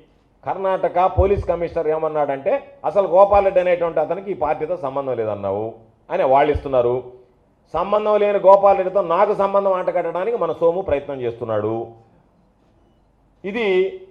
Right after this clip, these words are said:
on record, ఇవన్నీ వాస్తవాలు చెప్తున్నా నేను. నీ దగ్గర నువ్వు చెప్పినటువంటి అబద్ధపు కూతలకి. కాబట్టి నేను మరలా నీకు ఛాలెంజ్ విసిరేది, రైట్,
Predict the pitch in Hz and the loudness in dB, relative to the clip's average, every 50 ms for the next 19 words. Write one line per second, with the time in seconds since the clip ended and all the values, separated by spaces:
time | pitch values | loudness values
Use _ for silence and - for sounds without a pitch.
0 | _ _ _ _ _ _ _ _ _ _ _ _ _ _ - 143 170 208 226 220 | _ _ _ _ _ _ _ _ _ _ _ _ _ _ -6 -2 0 0 2 2
1 | 220 202 208 214 202 190 185 180 190 196 220 220 190 190 214 - - 240 240 226 | 0 0 2 4 2 4 2 2 0 0 0 2 2 2 2 0 2 4 4 4
2 | 208 196 185 - - 175 156 139 113 95 85 80 - _ _ _ _ _ _ _ | 4 4 -2 -2 -2 -4 -2 -2 -4 -6 -10 -14 -20 _ _ _ _ _ _ _
3 | _ _ _ _ _ _ _ _ - 147 180 190 196 196 220 220 220 208 196 190 | _ _ _ _ _ _ _ _ -4 0 4 4 4 4 4 2 2 2 2 2
4 | 190 196 202 214 196 196 202 196 190 165 175 196 190 202 202 170 151 156 175 175 | 2 0 0 -2 0 0 0 0 2 2 2 2 2 0 -2 -2 -2 -2 0 0
5 | 175 151 139 - 143 143 139 - - - _ _ _ _ _ _ _ _ - 127 | 2 0 0 0 -2 -4 -4 -6 -10 -20 _ _ _ _ _ _ _ _ -4 2
6 | 170 180 190 190 190 208 190 170 165 180 196 - - - - - - 147 170 180 | 6 6 6 6 6 6 6 6 4 2 0 -2 -4 -10 -14 -8 -4 0 0 2
7 | 170 - 117 117 127 156 185 208 226 220 208 190 175 170 - 196 196 131 143 165 | 2 2 2 2 4 4 4 4 4 2 0 -2 -2 -4 -2 -2 -2 0 0 -2
8 | 160 156 139 135 127 - - 120 110 98 113 127 135 139 139 - - - _ _ | -4 -6 -8 -10 -8 -8 -6 -8 -6 -6 -6 -6 -6 -6 -8 -10 -14 -20 _ _
9 | _ _ _ _ _ _ _ _ _ _ _ _ _ _ _ _ _ _ _ _ | _ _ _ _ _ _ _ _ _ _ _ _ _ _ _ _ _ _ _ _
10 | - 180 226 247 240 - - | -2 0 2 2 2 -2 -6